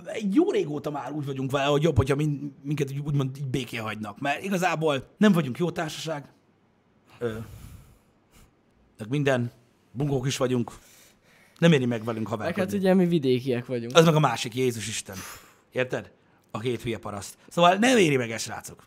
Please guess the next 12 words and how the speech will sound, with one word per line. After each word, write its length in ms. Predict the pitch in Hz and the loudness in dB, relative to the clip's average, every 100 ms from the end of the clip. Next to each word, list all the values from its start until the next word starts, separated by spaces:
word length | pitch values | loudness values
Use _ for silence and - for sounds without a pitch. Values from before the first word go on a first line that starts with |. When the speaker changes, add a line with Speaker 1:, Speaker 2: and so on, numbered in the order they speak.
| _ - - | _ -18 -10
Speaker 2:
Itt 220 | 165 - | -8 0
keleten, 840 | 190 180 175 175 160 170 - 120 | 4 6 4 4 0 0 -6 -8
eh, 180 | 113 151 | -2 0
borzasztó, 580 | 160 180 127 113 - 123 | 4 4 2 -4 -6 -6
sose 260 | 147 139 | -4 0
lehet 220 | 127 113 110 | 0 0 -4
tudni. 320 | 123 120 127 - | -8 -8 -10 0
Más 260 | 175 147 - | 2 2 -2
szokások 500 | 165 151 139 143 143 | -6 -2 -4 -4 -8
van, 100 | 147 | -4
máshogy 320 | 156 151 123 | -2 -2 -2
köszönünk. 580 | - 151 147 147 143 | 0 0 -4 -10 -12